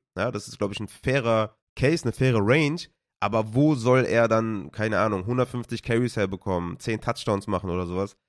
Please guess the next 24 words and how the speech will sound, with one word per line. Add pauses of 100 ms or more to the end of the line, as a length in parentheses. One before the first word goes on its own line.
(140)
dass
man
irgendwie
sagt,
okay, (340)
der
könnte
halt
in
eine,
in
eine
Range
kommen,
wo
der
vielleicht
ein
Top
vierundzwanzig
Running
Back (220)
sein
könnte.